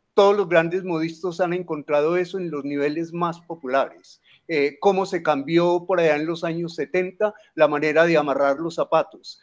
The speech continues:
Eso no lo inventaron los modistas, lo tomaron de, la, de los muchachos que empezaron a amarrarse los zapatos así. Mm, eh, como, eh,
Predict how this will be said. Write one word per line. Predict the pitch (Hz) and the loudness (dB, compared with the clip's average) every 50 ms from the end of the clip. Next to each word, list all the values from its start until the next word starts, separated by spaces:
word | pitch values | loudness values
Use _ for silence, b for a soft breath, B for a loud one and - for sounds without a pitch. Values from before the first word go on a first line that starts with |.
| b b | b b
Eso | b 175 175 180 220 | b -4 -2 -2 0
no | 214 214 | 0 0
lo | 214 208 | 0 0
inventaron | 202 185 165 156 147 - 160 165 175 185 190 | -2 -4 -4 -6 -2 2 2 2 2 2 0
los | 185 175 147 | -4 -4 -4
modistas, | 139 143 151 170 180 - - - 135 131 | -4 -4 -4 -4 -6 -8 -8 -10 -8 -8
lo | 123 117 117 | -8 -8 -8
tomaron | - 131 127 135 160 185 202 202 202 208 208 180 | -8 -8 -2 0 2 2 2 2 0 -2 -4 -4
de, | 165 151 | -4 -4
la, | 139 131 123 - _ _ | -2 -2 -4 -6 _ _
de | 139 147 139 131 131 131 123 135 147 - | -8 -6 -6 -4 -6 -6 -6 -8 -10 -10
los | - 160 156 151 131 | -8 -8 -8 -6 -6
muchachos | 135 135 127 - 170 185 185 175 208 196 - | -8 -10 -6 -2 0 0 0 -2 -6 -12 -10
que | - 175 | -10 -10
empezaron | - - 143 - - 156 151 160 165 160 | -10 -10 -8 -4 -4 -4 -4 -4 -6 -6
a | |
amarrarse | 160 147 135 127 139 147 143 - - 170 | -4 -4 -2 0 0 0 0 0 -4 -8
los | 165 160 147 - | -8 -8 -6 -6
zapatos | 139 127 123 120 - - 151 - | -6 -6 -6 -6 -8 -10 -12 -10
así. | 139 131 - 226 190 - _ _ _ _ _ _ _ _ _ _ _ _ _ | -10 -10 -10 -10 -16 -16 _ _ _ _ _ _ _ _ _ _ _ _ _
Mm, | 170 165 151 147 143 139 139 139 - _ _ _ - | -8 -6 -4 -4 -4 -6 -6 -10 -16 _ _ _ -4
eh, | 160 151 151 147 147 147 143 143 139 139 _ _ _ _ | -2 0 0 2 2 2 0 0 -2 -4 _ _ _ _
como, | - 180 175 185 190 196 190 185 170 170 170 - | -2 0 2 2 4 6 6 6 4 4 2 0
eh, | 175 160 147 139 135 135 139 135 | 0 0 2 2 2 0 -2 -4